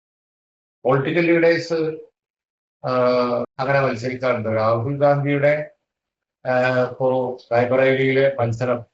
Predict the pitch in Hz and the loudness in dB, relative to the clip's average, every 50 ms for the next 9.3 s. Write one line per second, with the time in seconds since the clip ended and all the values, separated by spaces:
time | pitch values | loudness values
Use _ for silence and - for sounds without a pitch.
0 | _ _ _ _ _ - 120 117 139 139 139 135 131 123 127 127 127 127 127 127 | _ _ _ _ _ -6 -2 2 4 4 4 2 0 -2 -2 -2 -2 -2 -4 -4
1 | 123 135 139 - - - _ _ _ _ _ _ _ _ _ _ _ _ _ - | -2 -4 -4 -6 -8 -12 _ _ _ _ _ _ _ _ _ _ _ _ _ -2
2 | 120 120 123 131 139 139 135 135 170 170 165 160 156 139 117 110 107 - - _ | 0 2 4 4 2 2 2 0 0 2 2 2 2 2 0 -2 -4 -6 -10 _
3 | _ _ _ _ _ _ - - - - - - - _ _ _ _ _ _ _ | _ _ _ _ _ _ -14 -12 -12 -12 -14 -18 -20 _ _ _ _ _ _ _
4 | _ _ - 127 131 135 139 139 143 143 139 139 135 135 131 131 _ _ _ _ | _ _ -2 0 0 2 2 2 2 2 2 2 0 -2 -4 -8 _ _ _ _
5 | _ - 107 113 117 113 - - 131 120 120 113 110 - _ _ _ _ _ _ | _ -4 0 0 0 0 -2 -6 -8 -8 -8 -12 -12 -14 _ _ _ _ _ _
6 | - 123 123 139 151 160 160 156 156 156 160 160 160 160 - - - _ _ _ | -2 0 2 2 4 4 4 4 4 4 2 2 0 -2 -4 -10 -14 _ _ _
7 | _ _ _ _ _ _ - - 143 143 143 143 139 139 143 143 147 147 147 147 | _ _ _ _ _ _ -4 0 2 4 6 6 4 4 2 2 4 4 4 4
8 | 147 147 139 143 - _ _ _ _ _ _ - 127 120 131 139 139 139 135 139 | 2 -2 -6 -10 -12 _ _ _ _ _ _ -10 -6 -2 2 2 2 2 2 2
9 | 143 139 139 135 - | 2 2 2 0 -2